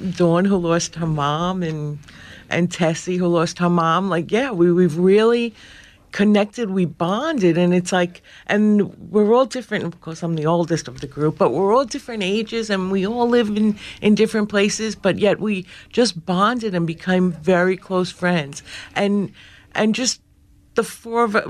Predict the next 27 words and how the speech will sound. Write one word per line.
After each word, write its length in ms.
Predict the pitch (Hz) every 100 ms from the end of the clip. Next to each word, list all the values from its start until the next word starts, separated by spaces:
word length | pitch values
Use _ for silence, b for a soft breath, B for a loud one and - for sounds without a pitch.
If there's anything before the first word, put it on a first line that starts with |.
| 175
well, 200 | 196 165
it's 360 | 196 - -
really 300 | 180 220 220
the 120 | 190 196
four, 260 | - 196
and 200 | 190 190
Jennifer 400 | 180 185 180 190
too, 280 | 185 175 156
who 440 | 143 - 175 170 160
is 220 | 180 151
an 140 | 170
advocate. 460 | 170 160 175 180 170
She 120 | 165
didn't, 320 | 165 156 - _ -
she 140 | 196
lost 220 | 226 226
her 60 | 202
two 180 | 170 147
aunts 280 | 131 107 -
though, 160 | 90 - -
yes. 280 | 131 - - B B B B
And 220 | - 202 190
it's, 300 | - 180 - -
it's 240 | 202 - -
just 260 | 240 -
like, 260 | 226 214 196
um, 340 | 190 190 180